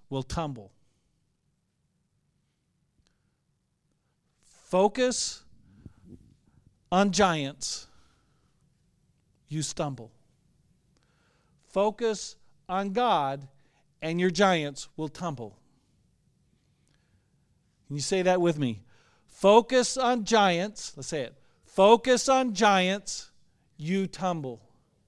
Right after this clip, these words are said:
Focus on God, your giants tumble.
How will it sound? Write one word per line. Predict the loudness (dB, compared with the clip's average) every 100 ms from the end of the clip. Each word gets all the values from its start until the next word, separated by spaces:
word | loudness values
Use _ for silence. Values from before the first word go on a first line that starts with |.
| _ _ _ _ _ _ _ _ _ _ _ _
Focus | 6 8 8 2 0
on | -2 -2 4
God, | 8 10 10 6 2 -8 -16 -20 -20 -20 -20 _ _ _ _
your | 2 4
giants | 8 10 10 6 0 -4 -6 -4
tumble. | 2 2 0 -6 -12